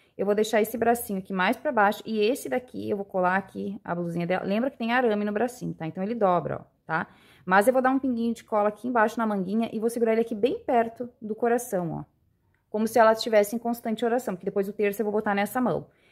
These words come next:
Esse daqui eu vou botar um pinguinho de cola aqui embaixo do manto, ó. E vou deixar ele mais aqui embaixo, apoiado assim, ó. Como se ela estivesse levando a mão no peito, no,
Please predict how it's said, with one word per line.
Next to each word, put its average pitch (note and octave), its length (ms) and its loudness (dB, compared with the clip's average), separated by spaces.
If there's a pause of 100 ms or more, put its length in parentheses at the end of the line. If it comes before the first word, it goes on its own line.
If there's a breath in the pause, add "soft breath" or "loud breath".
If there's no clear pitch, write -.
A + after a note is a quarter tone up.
(200 soft breath)
Esse D#4 300 4
daqui B3+ 240 0
eu B3+ 60 4
vou B3+ 100 -2
botar C4 140 2
um B3+ 40 -2
pinguinho A#3+ 460 -4
de - 80 -8
cola A#3+ 180 2
aqui A#3+ 140 -6
embaixo C#4 480 2
do A#3 80 -2
manto, G#3+ 400 -2
ó. F3 160 0 (340 soft breath)
E A#3 80 -8
vou A3+ 120 2
deixar A#3 260 2
ele A3+ 100 2
mais A3 200 0
aqui B3 180 -4
embaixo, G3+ 400 0
apoiado G3+ 380 2
assim, G#3 320 -4
ó. C#3+ 100 -4 (880)
Como G3+ 120 -4
se G#3 100 2
ela G3 60 6
estivesse G#3 300 2
levando G3+ 280 2
a G3+ 40 2
mão G3 200 0
no G#3+ 100 -2
peito, F3+ 420 -4
no, F3 460 0